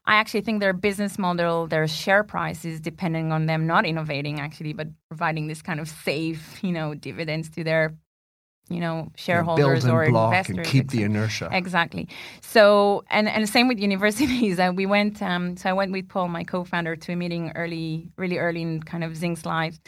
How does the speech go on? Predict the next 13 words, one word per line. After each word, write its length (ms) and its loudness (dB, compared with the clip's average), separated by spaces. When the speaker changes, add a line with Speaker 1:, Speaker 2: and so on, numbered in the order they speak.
Speaker 1:
um, 420 -2
into 500 -4
one 460 -2
of 120 -4
the 60 -8
universities. 960 -6
And 120 4
we 80 4
came 300 2
out 340 4
and 140 2
I 60 -2
said, 220 -6